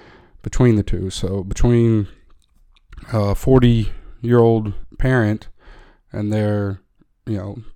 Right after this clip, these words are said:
fifteen-year-old kid, there was never a moment of transition between these two generations. There was never a time to ease into a new way of thinking. It was just all of a sudden,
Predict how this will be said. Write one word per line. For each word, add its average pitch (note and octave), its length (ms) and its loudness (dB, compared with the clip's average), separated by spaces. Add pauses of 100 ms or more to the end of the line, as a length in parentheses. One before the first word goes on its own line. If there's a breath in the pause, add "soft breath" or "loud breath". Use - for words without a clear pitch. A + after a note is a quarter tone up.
(180)
fifteen-year-old A2+ 880 -2
kid, A2 480 -2 (800 soft breath)
there A2+ 120 -4
was A2 100 -2
never C3 380 0
a A#2 40 0
moment A#2 580 -2 (280)
of - 80 -18
transition A#2 640 -2
between A#2+ 340 -4
these G2 180 -8
two G#2+ 140 -10
generations. F#2+ 720 -12
There G#2 100 -10
was G2+ 140 -10
never A2 260 -6
a G#2 40 -6
time A2 520 -6
to G2 280 -12 (220)
ease A2 280 -6
into G#2 640 -4
a G2+ 60 -8
new G#2+ 180 -2
way G#2 160 -2
of F#2 120 -10
thinking. A2 420 -8
It - 100 -16
was G2+ 140 -14
just F#2+ 160 -14
all A#2+ 240 -2
of G#2 80 -8
a G#2 40 -8
sudden, G#2 640 -2